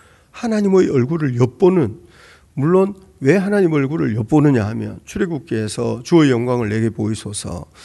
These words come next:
하나님 얼굴을 볼 수가 없어요. 그래서, 어, "등만 볼 거다. 하나님이,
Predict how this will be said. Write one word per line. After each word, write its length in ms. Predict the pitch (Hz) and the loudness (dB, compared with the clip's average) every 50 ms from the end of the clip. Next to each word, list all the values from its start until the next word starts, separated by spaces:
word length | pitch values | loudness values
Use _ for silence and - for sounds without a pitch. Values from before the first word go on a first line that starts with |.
| - - - _ | -20 -20 -20 _
하나님 340 | - - 233 262 254 220 185 | -4 -2 0 0 2 2 4
얼굴을 360 | 147 131 131 156 202 196 175 | 4 4 4 2 0 -2 -2
볼 180 | 135 156 175 | -4 -4 -6
수가 220 | 185 - - - 131 | -4 -4 -4 -4 -4
없어요. 680 | 101 - - - 120 110 110 117 127 139 127 113 - - _ - - - _ _ _ | -6 -8 -10 -10 -10 -8 -8 -8 -8 -10 -10 -12 -16 -20 _ -20 -20 -20 _ _ _
그래서, 540 | - 143 147 147 139 - 127 117 120 147 175 - - _ _ - | -2 0 0 0 2 0 0 0 0 -2 -6 -12 -20 _ _ -16
어, 160 | - - 113 | -12 -12 -4
"등만 420 | - - 247 269 294 254 190 147 117 | 4 6 8 8 8 8 6 4 2
볼 140 | 123 120 | -2 -4
거다. 300 | 101 - 120 120 - - - | -4 -6 -8 -10 -10 -14 -16
하나님이, 720 | - - 202 208 214 202 190 180 175 170 170 175 175 185 | -12 -10 -6 -4 -2 -2 -2 -2 -2 0 0 -2 -2 -2